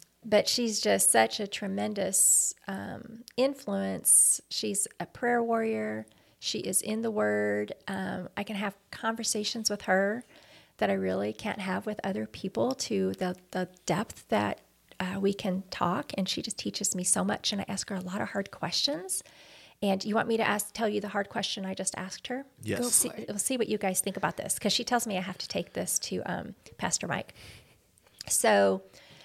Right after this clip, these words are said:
Speaker 1: um, there's this saying that, and I know you've heard it, that faith is not, what is it? Gee, I just lost it. Faith is not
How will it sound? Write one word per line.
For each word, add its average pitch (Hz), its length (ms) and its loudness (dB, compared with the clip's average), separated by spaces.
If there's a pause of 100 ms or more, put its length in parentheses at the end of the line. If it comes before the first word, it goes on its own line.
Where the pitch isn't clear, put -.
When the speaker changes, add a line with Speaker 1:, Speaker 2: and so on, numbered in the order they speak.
(420)
Speaker 1:
um, 190 560 -6 (460)
there's 214 320 6
this 226 160 2
saying 247 800 2 (440)
that, 196 340 -2 (100)
and 196 140 -2
I 190 40 0
know 190 100 0
you've 220 200 -4
heard 320 280 2
it, 185 400 -2
that - 280 -2 (1600)
faith 226 480 4
is 202 200 2
not, 190 600 -2 (1200)
what 190 200 0
is 208 220 2
it? - 180 0
Gee, 196 440 -2
I 190 60 -2
just 196 180 -2
lost 196 200 0
it. - 120 -10
Faith 247 460 2
is 202 200 -2
not 190 340 -2